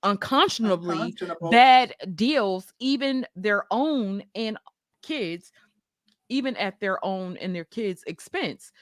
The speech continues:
Speaker 1: Even broads from very anti-black cultures give m-, black men a fair deal." Um, when it comes down to giving men bad deals,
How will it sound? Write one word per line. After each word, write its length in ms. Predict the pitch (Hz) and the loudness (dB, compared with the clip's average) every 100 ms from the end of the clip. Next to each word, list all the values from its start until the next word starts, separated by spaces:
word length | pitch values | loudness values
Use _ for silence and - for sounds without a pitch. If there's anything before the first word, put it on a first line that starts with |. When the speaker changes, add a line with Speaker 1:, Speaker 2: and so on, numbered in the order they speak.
| - - | -20 -2
Speaker 1:
Even 320 | 311 392 359 | 4 4 4
broads 400 | 247 277 262 262 | 2 2 2 0
from 420 | - 233 220 208 170 | -4 -4 -2 -2 -4
very 320 | 226 254 - | -4 -4 -4
anti-black 680 | 214 214 214 202 190 185 - | -6 -4 -4 -4 -2 -4 -4
cultures 540 | 240 233 - 185 175 | -8 -8 -6 -8 -8
give 320 | 165 185 185 175 | -8 -4 -4 -4
m-, 140 | 160 - - _ - | -6 -8 -20 _ -6
black 300 | 170 180 175 | -4 -4 -4
men 340 | 190 190 147 - | -4 -4 -4 -6
a 100 | 156 | -10
fair 380 | - 165 160 | -8 -8 -6
deal." 560 | 160 185 214 151 160 180 _ _ _ _ _ _ _ _ _ _ _ _ _ - | -8 -10 -8 -8 -10 -16 _ _ _ _ _ _ _ _ _ _ _ _ _ 0
Um, 1080 | 294 349 359 359 359 359 349 349 349 349 339 294 - - - _ _ _ _ _ _ _ _ _ - - | 4 6 8 8 8 8 8 6 6 4 0 -4 -8 -18 -20 _ _ _ _ _ _ _ _ _ -18 -6
when 280 | 226 302 494 | 2 4 4
it 160 | 427 | 2
comes 320 | 269 349 330 240 | 2 2 2 0
down 260 | 311 302 | 2 2
to 120 | - 240 | 0 -2
giving 540 | 285 285 277 269 233 | -2 0 0 2 4
men 380 | 254 269 247 214 | 2 2 0 0
bad 440 | 226 254 247 196 | 0 0 0 -4
deals, 800 | 202 254 254 214 196 190 190 - | -6 -4 -4 -4 -4 -6 -10 -16